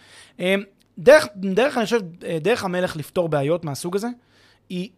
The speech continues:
כל מה שקשור, כמו שאמרת, לחלוקה במהלך החיים. כלומר, לא לחכות לדיני הירושה ודיני הר-, ודיני צוואות,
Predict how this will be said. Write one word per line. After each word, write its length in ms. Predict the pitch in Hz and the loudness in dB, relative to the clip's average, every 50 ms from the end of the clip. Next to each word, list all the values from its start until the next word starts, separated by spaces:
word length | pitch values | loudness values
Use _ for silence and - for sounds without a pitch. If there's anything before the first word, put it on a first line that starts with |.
| _ | _
כל 120 | - 196 214 | -6 -4 -4
מה 80 | 247 | -4
שקשור, 280 | 247 - 202 - 202 190 | -4 -8 -8 -8 -8 -6
כמו 120 | 190 185 | -6 -6
שאמרת, 340 | 170 - 165 165 185 202 202 | -6 -4 -4 -4 -4 -2 -2
לחלוקה 520 | 247 196 165 - - 143 139 131 - 208 | -2 -2 -2 -4 -6 -8 -6 -2 0 0
במהלך 440 | 214 180 170 151 147 151 165 156 - | 2 2 0 -2 0 -2 -2 -2 -2
החיים. 300 | 156 143 156 143 135 131 | -6 -8 -8 -8 -6 -6
כלומר, 220 | - 139 143 143 147 | -6 -6 -6 -4 0
לא 180 | 160 180 233 | 2 2 2
לחכות 520 | 285 277 - 214 - - 190 165 - - - _ _ _ _ _ _ - | 2 0 -2 -4 -4 -4 -4 -4 -4 -8 -20 _ _ _ _ _ _ -8
לדיני 480 | 143 147 151 147 139 131 156 160 175 | -6 -4 -4 -4 -2 -2 -2 0 2
הירושה 640 | 185 185 175 165 147 135 131 - - 175 175 214 254 262 - | 2 2 0 0 -2 -4 -6 -4 0 2 2 2 0 -2 -6
ודיני 540 | 151 135 151 151 147 143 131 147 151 170 175 | -6 -4 -4 -4 -4 -4 -4 -4 -2 -2 -2
הר-, 160 | 175 170 165 131 | -2 -2 -4 -8
ודיני 280 | 135 135 139 156 170 | -8 -4 -2 -2 -2
צוואות, 500 | 165 - 156 123 135 143 185 254 - - | -2 -4 -4 -2 0 0 0 -2 -4 -10